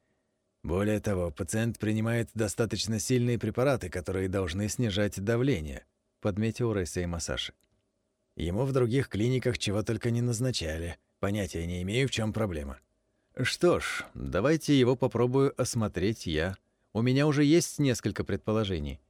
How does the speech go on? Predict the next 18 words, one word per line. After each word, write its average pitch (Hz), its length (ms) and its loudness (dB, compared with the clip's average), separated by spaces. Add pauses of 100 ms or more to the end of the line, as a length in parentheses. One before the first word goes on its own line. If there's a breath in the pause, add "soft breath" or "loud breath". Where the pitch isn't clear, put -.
(120)
произнёс 82 540 -2
я, 170 200 2 (380)
и 101 80 2
мы 170 140 4
все 127 240 4
вместе 147 580 2 (140)
вернулись 123 580 2
в - 80 -14
кабинет 110 480 2
Дайго 113 400 2
Рена, 85 340 0 (300 soft breath)
где 85 300 -2
нас 120 200 -2
всё - 200 -2
ещё 131 400 0
ожидал 101 480 0
Мариита 98 480 -2
Нигучи. 98 520 -4